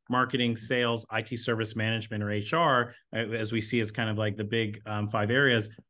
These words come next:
over a long time horizon, I think we can be that company. Um, and it's really a matter of patience, right? You know, you kind of act in years, think in decades is probably how I would think about it, right?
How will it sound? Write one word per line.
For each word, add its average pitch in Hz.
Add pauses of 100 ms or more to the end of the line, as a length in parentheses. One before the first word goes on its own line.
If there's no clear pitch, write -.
(140)
over 160
a 139
long 127
time 135
horizon, 117
I 117
think 120
we 117
can 117
be 110
that 104
company. 151 (400)
Um, 139
and 170
it's 185
really 240
a 160
matter 135
of 110
patience, 107
right? 123
You 127
know, 123
you 120
kind 131
of 110 (380)
act 139
in 143
years, 143
think 131
in 120
decades 139
is 117
probably 123
how 120
I 120
would 123
think 131
about 131
it, 151
right? 127